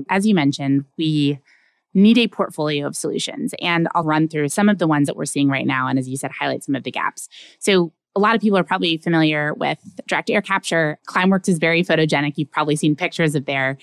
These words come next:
they look like giant fans. They suck C O two into these boxes. They find the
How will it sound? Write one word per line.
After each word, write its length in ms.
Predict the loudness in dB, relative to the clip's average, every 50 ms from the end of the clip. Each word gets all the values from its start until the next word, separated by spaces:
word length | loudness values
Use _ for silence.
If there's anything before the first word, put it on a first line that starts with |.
| -16 -20 -20 -20 -20 -8 -4
they 80 | -2 -2
look 100 | 0 0
like 160 | -2 -2 -2
giant 340 | -2 -2 0 0 0 0 0
fans. 440 | 0 0 2 2 4 4 2 2 2
They 120 | 0 -4
suck 240 | -4 -4 -8 -8 -8
C 220 | -6 -4 0 0
O 80 | 0 0
two 60 | 0
into 240 | 2 2 2 2 2
these 180 | 0 0 0 0
boxes. 680 | 0 -2 -2 -2 -2 -4 -4 -2 -2 -2 -2 -2 -2
They 120 | -4 -4
find 520 | -4 -2 _ 0 0 2 4 4 2 2 0
the 220 | 0 0 0 -2